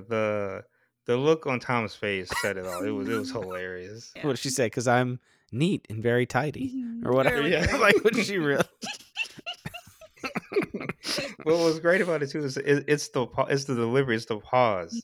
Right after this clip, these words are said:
Speaker 3: Well, she
Speaker 1: Like,
Speaker 3: said it
Speaker 1: when
Speaker 3: so
Speaker 1: she's
Speaker 3: innocently. She's like, "Oh, yeah, I have a
Speaker 1: Yeah.
Speaker 3: nickname, too. Anal girl." It's like,
Speaker 1: <laughs>
Speaker 3: he's like, <laughs> like, he spits all over <laughs> the whole set.
Speaker 2: Mm.
Speaker 3: Very low key.
Speaker 2: How about the little sister?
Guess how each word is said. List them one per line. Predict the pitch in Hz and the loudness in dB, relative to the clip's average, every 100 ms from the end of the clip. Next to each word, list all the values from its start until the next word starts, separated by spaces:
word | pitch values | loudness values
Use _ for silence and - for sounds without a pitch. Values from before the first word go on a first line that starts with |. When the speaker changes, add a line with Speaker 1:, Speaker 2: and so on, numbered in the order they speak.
| - | 2
Speaker 3:
Well, | 180 | 2
she | 233 | 6
Speaker 1:
Like, | - | 8
Speaker 3:
said | 220 | 8
it | 131 | 8
Speaker 1:
when | 131 | 8
Speaker 3:
so | 185 175 | 8 8
Speaker 1:
she's | |
Speaker 3:
innocently. | 170 185 - 170 107 110 | 6 6 6 4 2 -2
She's | 131 | -4
like, | 139 | -4
"Oh, | 311 | -2
yeah, | 320 320 | 0 0
I | 160 | 0
have | 156 | 0
a | |
Speaker 1:
Yeah. | - | -2
Speaker 3:
nickname, | 175 156 151 | -4 -4 -4
too. | - 175 104 - | -2 -4 -4 -6
Anal | 160 208 160 | -4 -4 -6
girl." | - 117 - _ _ _ - _ | -8 -12 -14 _ _ _ -20 _
It's | 110 - - 104 | -8 -8 -6 -8
like, | 80 - - - | -8 -14 -20 -20
Speaker 1:
<laughs> | - - | -20 -8
Speaker 3:
he's | 131 113 | -4 -4
like, | 104 - 101 | -6 -6 -8
<laughs> | - | -4
like, | 135 117 113 - 1077 1077 - _ - _ | 2 2 2 -2 -10 -16 -20 _ -20 _
he | 147 | 0
spits | - - 147 - | 0 4 2 2
all | 127 131 135 | 4 6 6
over | 151 165 143 - _ - | 6 4 2 2 _ -20
<laughs> | - _ 160 | -20 _ 2
the | 143 | 4
whole | 127 135 | 4 2
set. | 139 - 120 131 196 - - - - - - 202 208 - 185 - - - - - - - - - | 4 6 6 6 2 -4 -18 -18 -14 -12 -10 -6 -6 -6 -14 -14 -14 -16 -14 -18 -18 -14 -16 -10
Speaker 2:
Mm. | 302 285 262 254 | -6 -6 -6 -4
Speaker 3:
Very | 95 95 | -2 -2
low | 90 87 82 | -2 -4 -6
key. | - 73 69 | -8 -10 -6
Speaker 2:
How | 254 | -2
about | 247 240 233 | 4 4 4
the | 226 | -2
little | 226 220 | 0 -2
sister? | - 240 - - 214 | -6 -8 -8 -10 -12